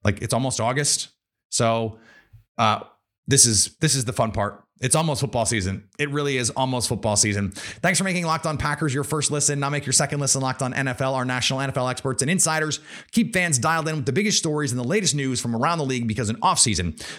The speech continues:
doesn't equal a break in the action. All right, back tomorrow. Five days a week now that we are in camp. We're still gonna have a Summer Friday.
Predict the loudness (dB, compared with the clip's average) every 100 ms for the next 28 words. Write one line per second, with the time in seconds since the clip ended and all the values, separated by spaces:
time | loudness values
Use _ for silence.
0 | -2 0 0 -2 -2 -2 -2 -6 -8 -6
1 | -2 2 2 0 -12 _ _ 0 2 2
2 | -2 -4 -4 -4 0 2 4 2 0 -6
3 | _ _ -16 -14 -16 -18 -2 2 4 2
4 | 2 0 0 -4 -6 -2 0 2 0 0
5 | -2 -2 0 0 -2 -14 -2 2 2 2
6 | 0 0 -2 -2 -2 -2 -2 -2 0 2
7 | 2 -2 -4 -2 -2 0 -2 0 -2 0
8 | 0 0 0 2 0 0 -4 -6 -4 0
9 | 0 0